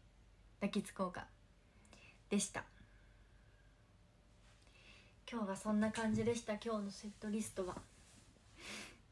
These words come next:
楽しかったですね。ね、大騒ぎ天国もなんか、有-、有名っていうか、なんか、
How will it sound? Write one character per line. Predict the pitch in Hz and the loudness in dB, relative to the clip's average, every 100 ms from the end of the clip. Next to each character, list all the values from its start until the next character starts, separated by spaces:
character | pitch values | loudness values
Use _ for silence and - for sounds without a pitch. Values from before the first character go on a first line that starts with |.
| - - - - - - - - - - - - - - - - - - - - - - - - - - - | -20 -20 -20 -20 -20 -20 -20 -20 -20 -20 -20 -20 -20 -20 -20 -20 -20 -20 -20 -20 -20 -20 -20 -20 -20 -20 -8
楽 | 196 240 | -4 -4
し | - | -2
か | 196 | -4
っ | |
た | 208 | -4
で | 185 | -8
す | 185 | -4
ね。 | 190 190 208 - - - 262 | -4 -4 -6 -14 -20 -4 10
ね、 | 339 359 - | 12 12 12
大 | 330 | 12
騒 | 381 427 415 403 | 12 12 10 8
ぎ | 403 427 339 | 4 6 6
天 | 240 | 8
国 | 240 | 10
も | 294 262 | 12 12
な | 269 | 10
ん | 269 | 8
か、 | 233 185 - - - - - - - | 8 8 6 -6 -20 -20 -20 -20 -6
有-、 | 208 247 302 302 294 - | 6 8 10 8 6 8
有 | 240 254 254 | 10 12 12
名 | 285 294 | 12 12
っ | 285 | 12
て | 285 | 8
い | 262 | 8
う | |
か、 | 233 220 | 8 8
な | 247 | 8
ん | 226 | 6
か、 | 196 | 4